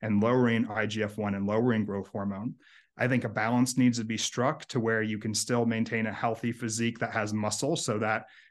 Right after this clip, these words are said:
when you're eighty, you don't fall and break a hip and that kills you,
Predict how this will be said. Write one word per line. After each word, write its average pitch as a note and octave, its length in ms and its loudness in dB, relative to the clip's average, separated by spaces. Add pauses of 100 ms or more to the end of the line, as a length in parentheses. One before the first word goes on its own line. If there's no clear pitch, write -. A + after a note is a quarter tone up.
(160)
when F3 240 6
you're C3+ 160 4
eighty, B2 240 4
you B2+ 180 4
don't A#2+ 180 0
fall A#2+ 300 0
and A2+ 140 0
break A#2 240 -2
a G#2+ 40 -8
hip B2+ 300 0
and A2 140 -4
that G#2+ 140 -8
kills C3+ 300 2
you, C3 320 -2